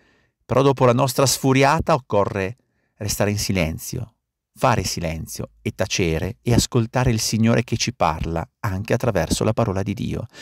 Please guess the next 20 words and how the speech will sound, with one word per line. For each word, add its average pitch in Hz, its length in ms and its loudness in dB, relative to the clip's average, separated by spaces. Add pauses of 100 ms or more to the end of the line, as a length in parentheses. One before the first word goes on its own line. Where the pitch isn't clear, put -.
(280)
Giorni 120 280 4
fa 151 120 4
dicevo 127 320 4
che 117 140 0
Dio 120 180 4
ci 123 140 -2
risponde 107 440 2
attraverso 104 420 4
situazioni, 127 880 2
persone, 104 560 0
incontri 95 480 -4
anche 92 420 -2 (600)
che - 100 -12
possono 90 280 -2
sembrarci 80 1160 -2
incontri 95 400 -2 (800)
casuali, 110 600 2 (440)
ma 131 140 2
lo 151 100 4
fa 196 300 2